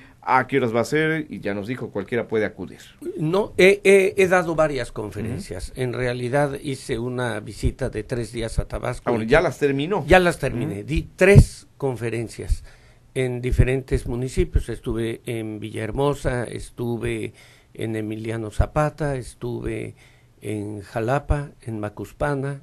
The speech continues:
Speaker 2: en Jonuta, y en todas partes con una respuesta de la gente verdaderamente maravillosa. Yo la verdad no creo, aunque por supuesto la gente tiene distintas alternativas,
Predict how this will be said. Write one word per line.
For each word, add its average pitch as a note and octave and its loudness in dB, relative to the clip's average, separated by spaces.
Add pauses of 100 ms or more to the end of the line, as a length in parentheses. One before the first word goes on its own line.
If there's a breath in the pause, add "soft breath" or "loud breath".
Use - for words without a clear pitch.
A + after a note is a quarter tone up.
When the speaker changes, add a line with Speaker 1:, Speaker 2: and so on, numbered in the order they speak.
(120)
Speaker 2:
en A2 -10
Jonuta, B2 -4 (480 soft breath)
y C3 0
en D3 2
todas F#3 0
partes - 0
con B2+ -6
una F3+ -4
respuesta E3 -6
de C#3+ -6
la A2+ -8
gente F3+ -8
verdaderamente D3 -6 (680 soft breath)
maravillosa. E3 -4 (440 soft breath)
Yo C3+ 0
la C#3 0
verdad A#2+ -2 (100)
no C#3 -2
creo, C3+ 2 (380 soft breath)
aunque G#2+ -2
por - 0
supuesto - -8
la E2 -8
gente F#2 -10
tiene G#2+ -6
distintas G#2 -10
alternativas, G2 -8